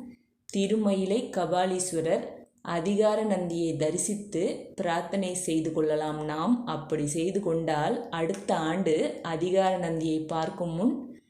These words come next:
நமக்கு அதிகாரம் கிடைத்துவிடும் என்பது பக்தர்களோட நம்பிக்கை. இன்றைய உலகில் தலைமை பதவியை விரும்பாதவர்கள் யாருமே கிடையாது. ஒருவருடைய ஜாதகத்தில் சூரியனுடன்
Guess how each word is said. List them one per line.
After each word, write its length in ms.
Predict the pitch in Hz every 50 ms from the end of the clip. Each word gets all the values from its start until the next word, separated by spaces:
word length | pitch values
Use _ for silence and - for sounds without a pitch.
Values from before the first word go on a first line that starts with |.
| _ _ _ _
நமக்கு 680 | - 190 170 175 175 175 175 - 170 175 214 294 - - - - -
அதிகாரம் 720 | - 170 165 165 190 214 220 233 226 220 208 202 190 196
கிடைத்துவிடும் 640 | 190 175 160 160 156 151 170 160 160 165 175 175 -
என்பது 760 | - 170 175 175 170 160 180 175 165 160 170 233 294 - - - - 165
பக்தர்களோட 680 | 151 160 151 - - - 175 156 160 160 156 156 156 156
நம்பிக்கை. 600 | 156 156 156 156 151 156 151 - - 156 147 156 185 262 - - - - - - - - _ _ _ _ _ _ _ _
இன்றைய 540 | - 202 175 175 175 165 170 175 170 170 165
உலகில் 720 | 160 165 185 196 202 202 190 202 247 302 - - - - -
தலைமை 480 | 180 170 170 180 196 208 214 214 208
பதவியை 600 | 208 202 180 160 160 165 160 165 160 160 160 160
விரும்பாதவர்கள் 1000 | 156 160 180 190 196 185 190 185 185 175 175 165 165 165 - 208 269 - - - -
யாருமே 540 | - 180 170 160 160 165 170 170 170 175 180
கிடையாது. 800 | 180 180 165 156 156 160 156 151 147 147 151 190 254 - - - - - _ _
ஒருவருடைய 640 | - 202 190 185 196 196 190 180 180 175 170 170 165
ஜாதகத்தில் 960 | 165 170 175 165 175 196 214 214 214 - - 185 170 185 233 262 - - -
சூரியனுடன் 840 | - - - - 220 214 226 240 240 233 220 208 196 185 214 247 302